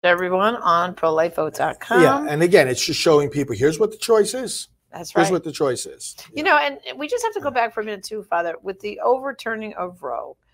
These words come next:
Speaker 1: just so people get square in their minds. You know, what all it did was take this issue away from the courts and put it back in the legislative branch of the state and the federal government.
Speaker 2: And
Speaker 1: So
Speaker 2: federal,
Speaker 1: people,
Speaker 2: right.
Speaker 1: and,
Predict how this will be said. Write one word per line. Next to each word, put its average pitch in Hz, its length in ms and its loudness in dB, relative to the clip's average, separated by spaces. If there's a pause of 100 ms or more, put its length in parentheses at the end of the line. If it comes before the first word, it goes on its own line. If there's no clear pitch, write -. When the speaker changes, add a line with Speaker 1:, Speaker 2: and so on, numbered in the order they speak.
(160)
Speaker 1:
just 311 160 -8
so 427 80 -6
people 311 340 -6
get 180 260 -8 (160)
square 226 420 0
in 175 100 -6
their 143 120 -10
minds. 151 600 -8 (320)
You 208 80 -6
know, 208 160 -4
what 233 380 -2
all 359 200 4
it 359 240 -2
did 262 120 -8
was 208 260 -6
take - 520 -4
this 269 280 -8
issue 202 400 -4
away 175 300 -8
from 320 180 -16
the 359 80 -8
courts 208 640 -4 (400)
and 202 140 -8
put 214 140 -2
it 214 100 -10
back 196 220 -4
in 196 80 -10
the 196 80 -10
legislative 185 640 -6
branch 214 340 -10
of 190 180 -4
the 185 100 -8
state 214 480 -2
and 202 100 -4
the 190 80 -8
federal 180 300 -8
government. 233 380 -4
Speaker 2:
And 131 100 -8
Speaker 1:
So - 120 -2
Speaker 2:
federal, - 280 -4
Speaker 1:
people, 110 100 -8
Speaker 2:
right. 104 140 -8 (180)
Speaker 1:
and, 240 120 4